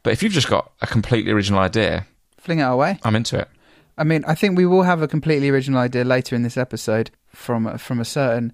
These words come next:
Speaker 2: almost legendary member of the, uh, the Dream Factory submission community,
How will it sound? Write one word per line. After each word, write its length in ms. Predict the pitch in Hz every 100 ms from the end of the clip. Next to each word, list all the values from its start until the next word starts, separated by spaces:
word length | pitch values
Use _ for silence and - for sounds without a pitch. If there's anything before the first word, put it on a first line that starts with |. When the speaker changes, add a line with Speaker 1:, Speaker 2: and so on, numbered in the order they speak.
| - _ _ -
Speaker 2:
almost 440 | 160 151 139 -
legendary 600 | 135 147 143 - 127 123
member 360 | 120 120 117 117
of 180 | 117 -
the, 160 | 117 113
uh, 160 | 113 120 _ _ _ _
the 60 | 117
Dream 240 | 123 120
Factory 560 | 117 120 - 127 117 117
submission 480 | - 120 123 - 120
community, 680 | 113 113 110 - 85 107